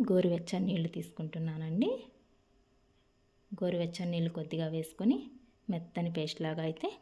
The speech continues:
గ్రైండ్ చేసుకోవాలి. చూడండి, ఇలా మీకు వీడియోలో చూపిస్తున్న విధంగా ఇలా అయితే గ్రైండ్ చేసుకొని, ఇదంతా కూడా ఒక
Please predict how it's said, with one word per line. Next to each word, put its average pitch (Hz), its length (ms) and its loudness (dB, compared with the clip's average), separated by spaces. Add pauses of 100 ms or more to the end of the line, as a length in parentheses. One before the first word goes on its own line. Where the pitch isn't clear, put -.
(100)
గ్రైండ్ 156 300 -2
చేసుకోవాలి. 151 600 -2 (880)
చూడండి, 180 340 0 (180)
ఇలా 175 200 0
మీకు 160 200 -4
వీడియోలో 156 280 -2 (120)
చూపిస్తున్న 160 500 -6
విధంగా 185 320 2 (480)
ఇలా 170 180 2
అయితే 165 240 2
గ్రైండ్ 151 300 -2
చేసుకొని, 185 400 2 (560)
ఇదంతా 170 320 0 (100)
కూడా 220 140 4 (440)
ఒక - 160 -14